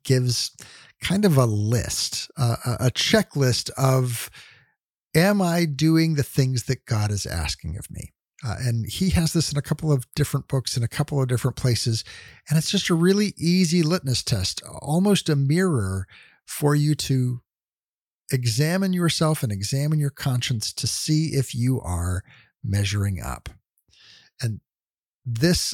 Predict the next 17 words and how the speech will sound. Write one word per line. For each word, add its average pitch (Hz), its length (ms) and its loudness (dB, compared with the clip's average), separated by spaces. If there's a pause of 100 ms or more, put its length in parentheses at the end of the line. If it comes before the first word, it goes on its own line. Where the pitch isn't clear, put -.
I 139 100 2
think, 160 540 -2
this 151 200 0
one 151 140 2
in 143 100 0
particular 123 640 -2 (280)
speaks - 560 -2
directly 143 640 0
to 135 320 -2
what 131 160 -4
we've 127 160 -2
been 120 140 -2
talking 135 360 0
about 120 220 0
today. 127 440 0 (680)
Am 160 300 4
I 156 600 2